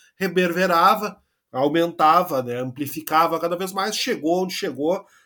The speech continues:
sem ter nenhuma capacidade de se sustentar na posição em que chegou. E o segundo aspecto, e eu acho que o Tércio colocou muito bem, é a absoluta ignorância dessas pessoas, né? A incapacidade das pessoas, inclusive do ponto de vista estratégico,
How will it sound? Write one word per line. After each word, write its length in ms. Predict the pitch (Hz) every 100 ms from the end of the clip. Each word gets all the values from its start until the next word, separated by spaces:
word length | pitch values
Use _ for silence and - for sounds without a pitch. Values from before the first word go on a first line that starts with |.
| -
sem 200 | - 214
ter 140 | 208
nenhuma 320 | 214 208 233 233
capacidade 600 | 226 226 208 - 196 190
de 80 | -
se 160 | -
sustentar 800 | 180 226 226 214 185 185 208 196
na 140 | 160 131
posição 520 | 135 127 127 - 127
em 60 |
que 80 | 117
chegou. 500 | - 135 117 107 104 _ _ _ -
E 80 | 214
o 40 |
segundo 400 | 269 302 254 294
aspecto, 920 | 262 - 180 170 214 - 269 139 123
e 80 | 123
eu 80 | 127
acho 240 | 131 -
que 80 | 135
o 100 | 123
Tércio 400 | 120 139 143 -
colocou 320 | 139 131 147
muito 180 | 143 120
bem, 360 | 107 120 180 180 _ - _
é 120 | 135
a 60 | 156
absoluta 600 | 185 - 254 254 190 185
ignorância 720 | 220 247 302 202 170 226 226
dessas 300 | 123 113 110
pessoas, 580 | - 107 - 120 107 92
né? 120 | 104
A 60 | 98
incapacidade 840 | 104 151 208 202 - 131 139 160
das 80 | -
pessoas, 400 | - - 143 135
inclusive 320 | 139 139 180
do 60 | 185
ponto 220 | 226 220
de 140 | 208
vista 240 | 196 214 -
estratégico, 800 | - 247 240 185 175 175 -